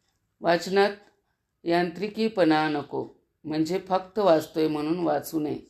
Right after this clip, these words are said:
मनोभावे पोथीचे वाचन करावे. पंचवीस,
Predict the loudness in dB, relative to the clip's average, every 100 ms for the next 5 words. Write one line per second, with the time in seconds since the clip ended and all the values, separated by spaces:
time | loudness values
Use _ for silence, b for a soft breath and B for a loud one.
0 | _ _ -20 -6 0 2 2 2 2 2
1 | 0 -6 -6 -6 0 0 0 -6 -10 -6
2 | -6 -6 -12 _ _ _ _ _ -2 0
3 | -2 -8 -10 -12